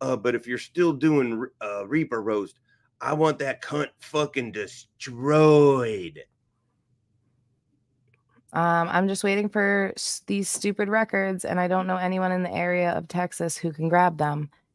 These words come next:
Speaker 1: Hey, do me a
Speaker 2: Weird
Speaker 1: favor.
Speaker 2: you
Speaker 1: I'll
Speaker 2: didn't
Speaker 1: check.
Speaker 2: offer 'cause you're not in Texas.
Speaker 1: That, right. That's crazy. Uh, no, wait, shit. I was gonna get more tea here. Hold on.
Speaker 2: Oh my
Speaker 1: Give me
Speaker 2: God,
Speaker 1: two
Speaker 2: you
Speaker 1: seconds.
Speaker 2: have to read this really sassy.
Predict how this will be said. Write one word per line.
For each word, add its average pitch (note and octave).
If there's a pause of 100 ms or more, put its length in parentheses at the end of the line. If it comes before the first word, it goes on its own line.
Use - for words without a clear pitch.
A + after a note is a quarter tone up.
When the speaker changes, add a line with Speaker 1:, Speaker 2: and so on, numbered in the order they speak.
(340)
Speaker 1:
Hey, G#2
do E3+
me E3+
a -
Speaker 2:
Weird F3+
Speaker 1:
favor. F#3
Speaker 2:
you -
Speaker 1:
I'll F#3+
Speaker 2:
didn't F3+
Speaker 1:
check. E3+
Speaker 2:
offer E3+
'cause D#3+
you're F3
not E3+
in F3
Texas. D#3+ (540)
Speaker 1:
That, B2+ (140)
right. E3
That's A2
crazy. G#2+ (600)
Uh, F2+ (1600)
no, F#2
wait, D2+
shit. D#2+
I -
was E2+
gonna E2+
get F2
more D#2
tea D#2
here. D2
Hold A#2+
on. -
Speaker 2:
Oh E3
my F3+
Speaker 1:
Give F3+
me F3+
Speaker 2:
God, E3+
Speaker 1:
two E3
Speaker 2:
you D#3+
Speaker 1:
seconds. E3
Speaker 2:
have D#3+
to F3
read F3
this F3
really E3
sassy. C#3